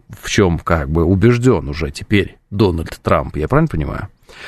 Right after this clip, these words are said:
А может быть, какие-то должны быть, э, дополнительные тогда меры по отношению к режиму Зеленского? Э, Зеленский допустил, неинтересно, даже читать не буду, что там Зеленский допустил.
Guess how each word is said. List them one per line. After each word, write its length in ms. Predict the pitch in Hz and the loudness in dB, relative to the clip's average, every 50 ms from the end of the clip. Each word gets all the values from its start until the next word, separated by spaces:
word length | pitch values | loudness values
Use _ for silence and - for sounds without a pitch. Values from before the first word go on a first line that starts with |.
| - - - - - | -16 -16 -18 -6 0
А 140 | - 90 98 | 2 2 4
может 300 | 117 127 131 120 120 123 | 4 4 4 2 2 0
быть, 220 | 123 123 127 110 | 2 2 2 2
какие-то 420 | - 123 107 - - 117 - - 120 | 2 0 2 2 0 0 2 4 4
должны 280 | 117 117 113 117 123 | 6 6 6 6 4
быть, 280 | 113 113 117 107 - - | 4 4 2 2 2 2
э, 200 | 110 107 104 104 | 4 4 6 4
дополнительные 800 | 101 110 - 120 110 110 123 156 175 - - 123 110 101 95 87 | 4 4 4 4 2 4 4 2 2 4 2 2 4 4 2 2
тогда 320 | - 85 85 85 85 80 | 2 0 2 0 0 2
меры 380 | 80 92 87 78 78 78 80 - - - _ _ | 2 2 2 0 -2 -4 -6 -8 -12 -18 _ _
по 100 | - 104 | 2 2
отношению 560 | 101 - 104 98 - - 101 95 95 90 87 | 2 2 0 0 2 2 2 4 4 2 2
к 540 | - - - 92 87 - - - - - - | 0 0 2 2 2 0 -2 -4 -6 -4 -2
режиму 420 | - 107 113 110 104 107 98 95 92 | 2 2 2 4 4 2 2 2 2
Зеленского? 680 | 92 104 101 98 87 76 - - - - - 80 - - _ - - - - - - - - _ | 2 4 4 4 2 2 0 -4 -4 -4 -4 -4 -6 -8 _ -20 -20 -18 -18 -16 -16 -18 -16 _
Э, 240 | - - 104 110 107 | 2 4 4 4 4
Зеленский 680 | 104 107 113 110 110 123 139 151 139 - - - 123 | 4 4 4 4 6 6 4 4 2 0 -2 0 0
допустил, 680 | 117 120 117 - 120 110 - - - 143 147 143 - - - | 2 2 2 2 2 0 0 2 4 6 6 6 2 0 0
неинтересно, 640 | - 123 110 95 - - 87 85 78 80 - 135 127 | 2 2 2 2 2 2 2 2 2 2 2 2 2
даже 200 | 104 90 80 - | 2 0 0 -2
читать 280 | - - 90 82 78 | -2 -2 0 0 0
не 80 | - 87 | 0 0
буду, 200 | 92 110 - 95 | 0 0 0 0
что 160 | - - - | 0 0 2
там 100 | 92 92 | 2 4
Зеленский 400 | 87 98 92 95 90 - - 92 | 4 4 4 2 0 0 0 0
допустил. 520 | 85 92 - - 92 - - 95 95 87 | 0 0 0 0 -2 0 0 0 0 0